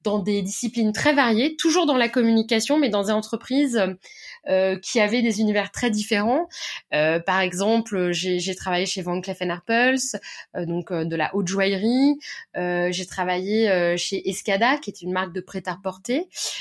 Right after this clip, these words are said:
Euh, et puis, euh, j'ai aussi après, euh, construit, euh, euh, mon expérience, euh, peu à peu, euh, dans des univers différents. Euh, j'ai travaillé chez R T E, euh, chez Sarenza,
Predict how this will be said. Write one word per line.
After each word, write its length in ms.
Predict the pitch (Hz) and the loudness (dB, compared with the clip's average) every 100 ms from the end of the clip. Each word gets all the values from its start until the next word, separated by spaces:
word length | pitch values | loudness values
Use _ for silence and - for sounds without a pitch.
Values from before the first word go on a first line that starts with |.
| - - | -10 -4
Euh, 260 | 180 175 175 | 0 2 0
et 140 | - 208 | 0 -4
puis, 320 | - 240 294 | -4 0 4
euh, 140 | 226 | 4
j'ai 180 | 202 208 | 2 2
aussi 320 | 208 208 233 | 0 -2 0
après, 540 | 269 208 - 247 262 226 | 0 0 -2 0 2 2
euh, 40 | |
construit, 560 | 202 202 - - 240 247 | -2 -8 -8 -6 -2 2
euh, 220 | 208 180 - - - - | 2 0 -4 -14 -20 -8
euh, 160 | - 180 | -2 0
mon 240 | 196 208 | 0 2
expérience, 760 | 214 214 - 190 202 220 233 - | 2 0 -2 0 2 2 0 -2
euh, 140 | 185 175 | -4 -4
peu 200 | 214 220 | 0 2
à 80 | 202 | 2
peu, 420 | - 220 254 226 | -2 -2 2 2
euh, 80 | 185 | 2
dans 160 | 185 | 0
des 220 | 185 180 | -2 -2
univers 280 | 196 190 190 | -2 0 -2
différents. 540 | 185 190 202 208 349 - _ - - - | -2 -4 -2 0 -2 -4 _ -18 -18 -8
Euh, 160 | 175 180 | -4 -2
j'ai 100 | 190 | -4
travaillé 260 | 190 196 190 | -4 -2 0
chez 220 | 196 190 - | 0 -4 -6
R 140 | - | -8
T 220 | - 240 | -2 0
E, 280 | 240 262 320 - - - - | 2 2 0 -6 -20 -20 -12
euh, 320 | 170 180 180 180 | -6 -4 -4 -4
chez 340 | - 202 180 | -4 -2 -2
Sarenza, 840 | 175 - 190 190 190 220 247 285 | -2 -2 0 0 0 -2 0 -2